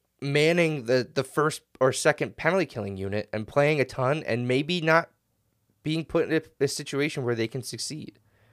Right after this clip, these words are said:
Um, so I think a special teams revamp is in order. I don't think I'm breaking any new ground saying that. But with both Richardson and Burrows coming back, that it'll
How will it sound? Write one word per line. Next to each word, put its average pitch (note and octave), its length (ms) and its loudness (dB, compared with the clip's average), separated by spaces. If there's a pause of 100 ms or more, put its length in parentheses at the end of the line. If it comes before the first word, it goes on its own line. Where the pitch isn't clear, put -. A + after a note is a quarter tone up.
(1040)
Um, A2+ 440 2
so E3+ 100 6
I F3 40 8
think G3+ 160 0
a G3 40 0
special F3 340 0
teams D3+ 300 -6
revamp B2+ 400 2
is A#2+ 140 -2
in A2+ 80 -2
order. A2 360 2 (380)
I - 40 -12
don't G#2+ 120 -6
think B2 180 -4
I'm A2 140 2
breaking A2 380 2
any G#2+ 140 -2
new G#2+ 120 -4
ground G#2 300 0
saying D#3+ 320 0
that. A#2 300 2 (1000)
But D#3+ 240 4
with D#3 200 0
both F3 220 0
Richardson D3+ 580 -2
and B2+ 220 0
Burrows B2+ 320 2
coming A#2 280 -6
back, G#2+ 360 2 (800)
that D3+ 380 2 (120)
it'll D#3 260 6